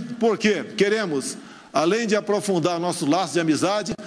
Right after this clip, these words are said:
aprofundar nossas relações comerciais. Temos a maior biodiversidade do mundo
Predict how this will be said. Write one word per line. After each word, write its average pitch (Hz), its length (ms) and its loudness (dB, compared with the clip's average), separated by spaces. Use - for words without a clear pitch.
aprofundar 190 920 0
nossas 175 560 2
relações 170 640 0
comerciais. 160 760 0
Temos 226 400 0
a 190 100 2
maior 196 340 2
biodiversidade 196 760 2
do 196 100 0
mundo 196 300 0